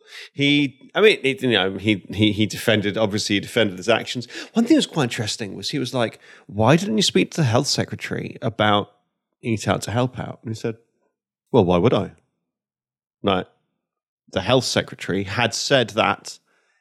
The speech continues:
it is safe to eat out. The health, the, the, all the science, and we've told people that it's safe to eat out.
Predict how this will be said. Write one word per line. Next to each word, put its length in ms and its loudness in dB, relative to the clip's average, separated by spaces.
it 220 -2
is 140 4
safe 600 -2
to 340 2
eat 220 0
out. 260 -2
The 100 2
health, 340 -2
the, 120 0
the, 220 -2
all 260 2
the 80 -2
science, 600 0
and 240 2
we've 260 2
told 480 0
people 360 0
that 120 4
it's 180 0
safe 400 2
to 200 0
eat 160 2
out. 300 -4